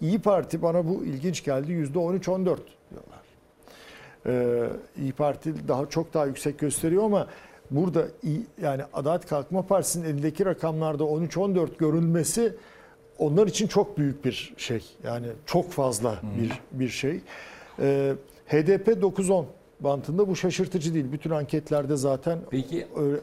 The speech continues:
Speaker 1: öyle
Speaker 2: ak
Speaker 1: çıkıyor.
Speaker 2: Parti ile M H P'nin toplam şeyi var mı?
Speaker 1: Ee, Milliyetçi Hareket Partisi yüzde altı yedi diye bana söylendi.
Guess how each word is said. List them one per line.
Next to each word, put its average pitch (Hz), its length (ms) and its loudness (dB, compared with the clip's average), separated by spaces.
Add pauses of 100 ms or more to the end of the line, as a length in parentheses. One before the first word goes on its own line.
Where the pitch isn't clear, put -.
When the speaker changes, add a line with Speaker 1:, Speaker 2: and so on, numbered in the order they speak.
Speaker 1:
öyle 143 180 0
Speaker 2:
ak 120 100 -2
Speaker 1:
çıkıyor. 147 280 -4
Speaker 2:
Parti - 200 -8
ile 151 160 -6
M 107 180 -6
H 123 160 -4
P'nin 160 240 -8
toplam 110 520 -8
şeyi 95 260 -8
var 101 180 -8
mı? 165 160 -10 (720)
Speaker 1:
Ee, 139 260 4 (400)
Milliyetçi 139 600 0
Hareket 202 340 0
Partisi 175 420 -2
yüzde 165 260 0
altı 160 420 0
yedi 165 400 0
diye 143 200 0
bana 135 200 -4
söylendi. 95 560 -10